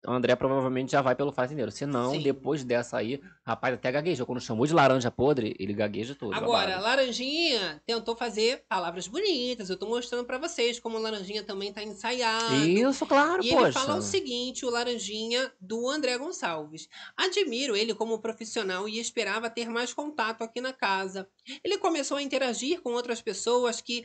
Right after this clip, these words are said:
Speaker 2: a gente teve comentários do tipo, 'Chegou o brinquedo das crianças sobre o
Speaker 1: Ai, eu
Speaker 2: Kawaii.' E aí houve uma mentira nítida hoje que ele disse que eu falei pra Kali e que ele vai pra roça, que ela vai pra roça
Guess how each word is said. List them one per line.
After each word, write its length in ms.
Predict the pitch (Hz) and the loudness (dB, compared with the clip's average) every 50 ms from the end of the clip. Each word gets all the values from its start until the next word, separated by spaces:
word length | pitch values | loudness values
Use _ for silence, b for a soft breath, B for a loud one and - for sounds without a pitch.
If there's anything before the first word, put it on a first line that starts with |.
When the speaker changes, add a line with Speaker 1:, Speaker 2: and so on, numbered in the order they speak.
| B B B | B B B
Speaker 2:
a 100 | - 220 | -4 -2
gente 240 | 196 226 247 233 - _ | -2 -2 -4 -6 -2 _
teve 180 | 233 233 233 | 0 0 0
comentários 640 | 226 _ 226 247 233 214 208 208 214 226 226 220 220 | -2 _ -2 -2 -2 -2 0 0 0 0 0 -2 -6
do 100 | 226 233 | -8 -10
tipo, 460 | 220 - - 226 220 226 - 196 180 B B B B | -8 -4 -4 -4 -6 -4 -6 -8 -8 B B B B
'Chegou 300 | - - 349 285 285 285 | -2 -2 0 2 2 2
o 40 | 294 | 2
brinquedo 360 | 294 285 294 294 269 262 254 | 0 -2 0 0 0 0 0
das 220 | 247 240 226 - | -2 -2 -4 -4
crianças 680 | - 262 240 214 202 214 240 262 262 254 - - 143 | -8 -6 -4 -2 0 0 0 0 0 -2 0 0 0
sobre 280 | 151 160 175 190 190 185 | 2 2 0 0 0 0
o 20 | |
Speaker 1:
Ai, 20 | 165 | 0
eu 40 | 156 | 0
Speaker 2:
Kawaii.' 680 | 151 139 127 123 - 190 196 202 196 190 185 175 - B B B B B | 0 0 2 2 0 0 0 0 0 -2 -2 -4 -6 B B B B B
E 100 | 233 180 | 2 2
aí 200 | 190 214 247 240 | 2 4 4 4
houve 240 | 220 226 240 226 226 | 4 4 4 2 -2
uma 180 | 233 233 226 | -2 -2 0
mentira 640 | 226 240 240 202 - - - - - 226 233 233 226 220 | 0 -2 -4 -4 -6 -8 -6 -4 -4 -2 0 0 0 0
nítida 680 | 214 226 285 381 381 381 - - 226 214 208 208 196 | 0 2 4 4 4 4 0 -6 -6 -2 -2 0 0
hoje 440 | 190 202 214 202 190 185 214 214 202 B B B B | 2 0 0 0 -2 -4 -6 -8 -10 B B B B
que 100 | - 240 | -2 0
ele 200 | 240 233 233 226 | 0 0 -2 -4
disse 320 | 185 185 214 220 214 - | -8 -8 -8 -8 -10 -10
que 100 | - - | -2 -2
eu 60 | 233 220 | -2 0
falei 360 | 220 - 196 185 190 220 247 | 0 -4 -4 -2 -2 -4 -4
pra 180 | - 269 240 | -2 -4 -6
Kali 500 | - - _ 190 190 190 202 208 214 214 B 190 B B _ | -6 -4 _ -2 0 0 0 -2 -4 -8 B -16 B B _
e 60 | 196 | -14
que 200 | 196 - 233 208 | -8 -6 -2 0
ele 200 | 202 226 240 226 | 0 0 -2 -4
vai 240 | 180 185 208 214 220 | -4 -2 -2 -2 -2
pra 240 | 214 _ 233 240 208 | -2 _ 0 0 0
roça, 540 | - - - - 180 202 214 196 196 - - | -2 -6 -10 -6 -2 -2 0 -2 -4 -8 -4
que 80 | - 208 | -2 0
ela 160 | 214 214 208 | 0 0 0
vai 140 | 202 208 220 | -2 -2 -2
pra 160 | 214 - 233 | -2 -2 -4
roça 760 | 190 - - - - 185 190 180 - - - - - 160 160 | -4 -4 -8 -10 -6 -6 -6 -6 -6 -12 -14 -10 -10 -10 -10